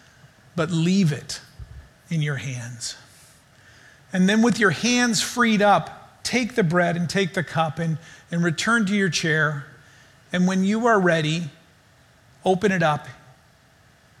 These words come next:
and we'll eat together with thanksgiving to the Lord. If moving is hard for you, just slip up your hand and we will bring communion to you.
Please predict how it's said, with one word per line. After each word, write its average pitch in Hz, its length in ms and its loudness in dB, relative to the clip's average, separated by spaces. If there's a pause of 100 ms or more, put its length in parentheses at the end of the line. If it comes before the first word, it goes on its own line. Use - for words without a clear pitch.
(100)
and 170 180 -2
we'll 160 120 -2
eat 190 200 -2
together 165 380 0
with 143 160 -4
thanksgiving 143 720 -4
to 135 160 -10
the 139 80 -8
Lord. 123 420 -10 (1300)
If 180 180 2
moving 254 460 4
is 208 160 0
hard 202 460 2
for 240 120 -4
you, 233 520 -2 (1120)
just - 220 -4
slip 226 240 0
up 233 120 -6
your 247 120 -4
hand 175 380 -2
and 160 180 -2
we 170 120 0
will 180 140 2
bring 156 300 -2
communion 151 640 -4
to - 160 -8
you. 117 240 -12